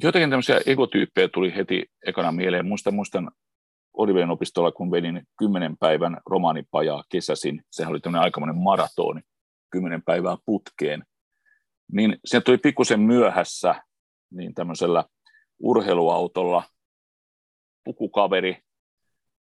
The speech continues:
pyyteli vähän anteeksi, että hän on myöhässä, mutta sanoi, että hän on hirveän tärkeä käsikirjoitus, ja hän esittelee sen heti tähän alkuun. Ennen kuin mä ehdin sanoa, että meillä on kyllä täällä nyt ihan tietty järjestys, missä asioita käydään läpi, niin alkoi esittelemään sitä käsikirjoitustaan.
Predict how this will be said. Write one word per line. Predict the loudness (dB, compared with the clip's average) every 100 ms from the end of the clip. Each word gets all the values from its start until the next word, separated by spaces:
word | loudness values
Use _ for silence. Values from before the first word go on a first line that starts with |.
| _ _ _ _
pyyteli | -6 -2 0
vähän | 0 0
anteeksi, | 0 0 -6 -4
että | -6 -6
hän | -4
on | -4
myöhässä, | -2 -2 -2 -6 -8
mutta | -4
sanoi, | -2 0 0
että | -4 -6
hän | -4
on | -2
hirveän | 0 0 -2 -4
tärkeä | -6 -4 -4
käsikirjoitus, | -2 -4 -2 -2 -2 -6
ja |
hän | -8
esittelee | -4 -4 -2 0 0
sen | -2
heti | -6 -8 -2
tähän | -2 2
alkuun. | 2 2 0 -2 -2 -4 _ _ _
Ennen | -2 2
kuin | 4
mä | 4
ehdin | 4
sanoa, | 2 4 6 4
että | 2
meillä | 0 0
on | 0
kyllä | 0
täällä | 2 2
nyt | 2
ihan | -2 -2 -6 _
tietty | -2 0 0
järjestys, | 0 0 -6 -12 -10
missä | -4 -2
asioita | 2 2 2 2
käydään | 2 4 2
läpi, | 2 0 -2 -6 _ _ _ _ -6
niin | -2
alkoi | 0 2
esittelemään | 2 0 -4 -4 -4
sitä | -6
käsikirjoitustaan. | -6 -6 -2 0 0 0 -4 0 2 2